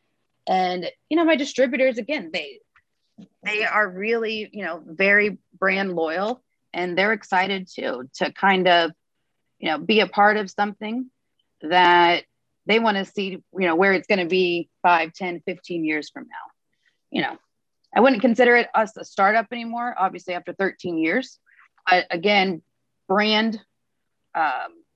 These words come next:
building that brand is, you know, having these relationships and these people that, again, really believe in what we stand for and our products. And, you know,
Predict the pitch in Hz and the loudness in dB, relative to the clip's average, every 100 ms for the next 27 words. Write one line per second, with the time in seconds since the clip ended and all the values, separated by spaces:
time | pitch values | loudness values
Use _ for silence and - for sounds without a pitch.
0 | - 202 214 202 175 156 170 165 156 170 | -4 2 2 2 0 2 2 2 2 -2
1 | - _ _ _ - 175 170 165 160 156 | -12 _ _ _ 0 4 4 2 0 -6
2 | _ - 160 - - - 180 175 175 175 | _ -18 -16 -16 -6 2 2 4 0 0
3 | 151 - 160 160 160 160 160 _ _ _ | -4 -6 -2 2 2 2 -2 _ _ _
4 | _ _ _ _ _ _ _ _ - 170 | _ _ _ _ _ _ _ _ 2 4
5 | 170 180 175 165 175 160 165 156 156 _ | 4 2 0 0 0 0 -2 -2 -6 _
6 | - 190 160 156 151 151 - - 151 147 | -4 -2 0 2 2 -2 -8 -2 4 4
7 | 147 - 156 156 143 170 180 202 185 160 | 2 -2 -8 -8 -6 0 4 6 4 4
8 | 160 170 180 165 160 151 - 151 143 139 | 4 4 4 4 4 0 -6 -4 -2 -2
9 | 151 156 143 156 151 156 - 143 156 170 | -4 -6 -8 -6 -4 -4 -4 0 0 -2
10 | _ _ _ _ _ - 147 139 135 131 | _ _ _ _ _ -4 0 0 2 0
11 | - - 135 170 190 _ _ _ _ _ | 0 2 2 2 -4 _ _ _ _ _
12 | _ _ _ _ - 151 135 135 - 160 | _ _ _ _ -12 -6 -4 -4 -4 -2
13 | 135 | -2